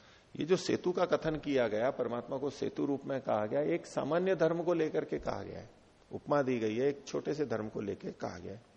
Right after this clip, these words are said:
वो क्या है? तो विधारकत्वम ही सेतो हो, सेतु क्या करता है? धारण करता है। विधारकत्व वहां पर विधृति कहा गया है, वो धारण करने वाला है। तो विधारकत्वम ही सेतो सामान्य धर्मस्तत्र अभीष्टो,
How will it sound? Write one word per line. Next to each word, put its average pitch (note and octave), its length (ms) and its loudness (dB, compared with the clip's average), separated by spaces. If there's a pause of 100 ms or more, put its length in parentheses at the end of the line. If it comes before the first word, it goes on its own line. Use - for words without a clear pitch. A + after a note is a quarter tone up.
(840)
वो A2+ 80 2
क्या C#3+ 220 8
है? E3 420 0 (280)
तो F#2 80 -2
विधारकत्वम G#2+ 800 4
ही A#2 180 0
सेतो G#2+ 440 0
हो, G2 400 -4 (460)
सेतु B2 300 -6
क्या B2+ 180 -2
करता - 280 -4
है? D#3+ 60 -2
धारण B2 380 -8
करता - 340 -14
है। G#2+ 100 -18 (240)
विधारकत्व C#3 640 2
वहां G2+ 220 -4
पर - 160 -8
विधृति A#2+ 460 -2
कहा A2 240 0
गया F#2+ 160 -4
है, F2+ 60 -10 (380)
वो G#2 60 -12
धारण A2 340 -2
करने C3 320 0
वाला F#2 240 -8
है। F#2 120 -10 (2250)
तो F#2+ 100 0
विधारकत्वम C#3 800 6
ही C#3+ 160 2
सेतो C#3 520 4
सामान्य A2 600 2
धर्मस्तत्र G2+ 800 -2
अभीष्टो, F#2+ 720 -4